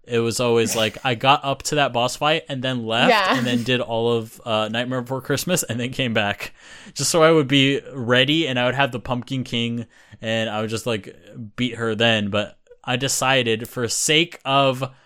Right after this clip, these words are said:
Speaker 1: the person I'm playing it with, you know, I wanted it to be complete for, for them. So it's like, "All right, I'm, I'm gonna go in there. I'm gonna, I'm gonna knock it out." So I, without having to, like, over level,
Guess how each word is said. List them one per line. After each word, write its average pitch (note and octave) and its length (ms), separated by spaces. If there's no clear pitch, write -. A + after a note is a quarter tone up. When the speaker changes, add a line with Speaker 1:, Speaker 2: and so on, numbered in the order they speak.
Speaker 1:
the C3 80
person C#3 360
I'm A#2 100
playing C3 300
it C#3 100
with, D3+ 360
you D3+ 100
know, A2+ 220
I A#2 100
wanted C3 360
it C#3 140
to B2+ 80
be B2 140
complete B2+ 840
for, D3+ 500
for D#3+ 220
them. D#3+ 360
So - 100
it's A#2 80
like, A2 120
"All A#2+ 120
right, G#2 180
I'm, B2 220
I'm B2 140
gonna A2+ 180
go C3+ 260
in C#3 160
there. C3+ 200
I'm A#2 160
gonna, G2+ 300
I'm A2 80
gonna G#2 140
knock A2+ 280
it A#2+ 80
out." G2 320
So B2 680
I, - 100
without D#3 500
having D#3+ 340
to, D#3 100
like, C3+ 360
over C3+ 340
level, C3+ 640